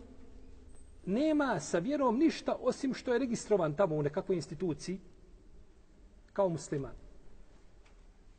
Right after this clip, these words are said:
Ne klanja, ne posti, zekijat ne daje.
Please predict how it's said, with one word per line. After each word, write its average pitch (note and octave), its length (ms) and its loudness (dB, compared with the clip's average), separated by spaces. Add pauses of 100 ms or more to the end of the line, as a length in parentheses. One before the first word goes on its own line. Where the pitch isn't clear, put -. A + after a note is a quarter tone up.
(180)
Ne G3+ 180 8
klanja, B2+ 240 2 (460)
ne F#3 100 0
posti, - 420 2 (280)
zekijat G3 380 6
ne F3 100 2
daje. C3+ 240 0